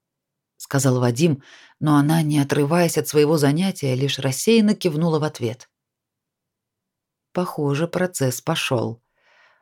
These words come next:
Она и не заметит моего отсутствия», подумал он, выходя из дома.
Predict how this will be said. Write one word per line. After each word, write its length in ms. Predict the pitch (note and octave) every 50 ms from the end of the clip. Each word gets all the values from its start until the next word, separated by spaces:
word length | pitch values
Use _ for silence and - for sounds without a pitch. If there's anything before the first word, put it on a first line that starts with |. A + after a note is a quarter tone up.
| _ _
Она 280 | C#3 C#3 C#3 F3+ G3
и 60 | G3+ G3
не 140 | G3 G3
заметит 460 | F3 D3+ F#3 F#3 G#3 A3 A3 - - -
моего 300 | C#3 C#3+ C#3 C3 C#3 C3+
отсутствия», 680 | C3+ C3+ - - B2+ B2 - - - - - - - _ _ _ _ _ _ _ _ _ _ _ _ _ _ _ _ _ _ _ _
подумал 400 | - E3+ F3 G#3+ G3 F3+ F3 F3
он, 140 | F3+ E3+ D#3
выходя 420 | D3+ C#3+ - D3 C#3+ D3 D#3 C#3+
из 120 | C3+ B2
дома. 400 | B2+ B2 B2+ B2+ B2 A2+ A2+ -